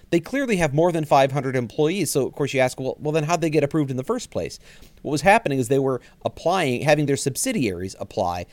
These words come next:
So, say, dealership by dealership, they would apply. A local dealership has fewer than five hundred employees, so they would apply, but they are part of that larger corporation that obviously has thousands and thousands of employees across the country,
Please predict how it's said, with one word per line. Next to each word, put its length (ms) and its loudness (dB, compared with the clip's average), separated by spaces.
So, 200 0
say, 200 2
dealership 640 -2
by 140 2
dealership, 640 -2
they 100 -4
would 140 -6
apply. 320 -8
A 60 2
local 340 2
dealership 540 2
has 200 2
fewer 240 -4
than 140 -4
five 260 -4
hundred 240 -6
employees, 640 -6
so 160 0
they 160 2
would 140 4
apply, 240 2
but 180 -4
they 120 2
are 100 2
part 420 -2
of 140 2
that 200 2
larger 380 0
corporation 840 -2
that 100 -4
obviously 520 -2
has 240 -4
thousands 600 -2
and 140 -10
thousands 380 -2
of 100 -8
employees 640 -8
across 540 -4
the 60 -12
country, 520 -4